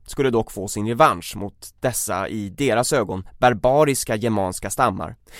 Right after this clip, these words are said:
när den östromerske kejsaren Justinianus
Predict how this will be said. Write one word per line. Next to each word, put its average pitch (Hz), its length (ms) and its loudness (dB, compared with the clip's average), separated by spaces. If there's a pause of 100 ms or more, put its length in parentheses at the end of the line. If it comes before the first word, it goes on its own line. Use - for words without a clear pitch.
(120)
när 113 120 0
den 110 180 -2
östromerske 147 640 -4
kejsaren 90 640 -8
Justinianus 127 1000 -2